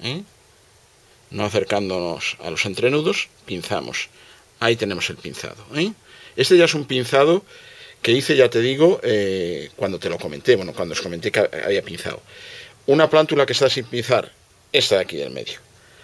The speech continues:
Vemos que tiene uno, dos, tres y hasta cuatro pares de hojas verdaderas. Pues bueno, lo podemos hacer cuando tenga cuatro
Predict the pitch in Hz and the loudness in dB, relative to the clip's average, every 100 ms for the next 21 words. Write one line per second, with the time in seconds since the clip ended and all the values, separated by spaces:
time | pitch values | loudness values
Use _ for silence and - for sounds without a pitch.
0 | - - 107 117 - 92 - 113 123 139 | -10 0 2 2 -2 -2 2 2 4 0
1 | - - - _ _ _ - 127 127 139 | -4 -20 -20 _ _ _ 0 2 4 4
2 | 202 - _ - 110 120 160 - - - | 2 -6 _ 2 6 8 8 2 -8 -12
3 | - - _ - - 107 123 151 - - | -20 -20 _ -20 -2 6 6 6 2 -4
4 | - _ _ _ - - 101 110 - 131 | -10 _ _ _ -20 -4 0 2 2 4
5 | 123 123 - 139 151 - - - - - | 6 4 6 6 6 4 -20 -20 -16 0
6 | 113 120 120 - 101 110 107 92 90 87 | 4 4 4 0 2 2 2 0 -2 0
7 | 95 76 - - - - - - 87 117 | 0 0 -2 -6 -10 -20 -14 -4 4 4
8 | 92 - - 98 110 127 117 110 98 90 | 2 -8 -2 2 4 4 4 2 2 0
9 | 127 135 - 156 165 190 233 | 2 2 6 4 6 4 2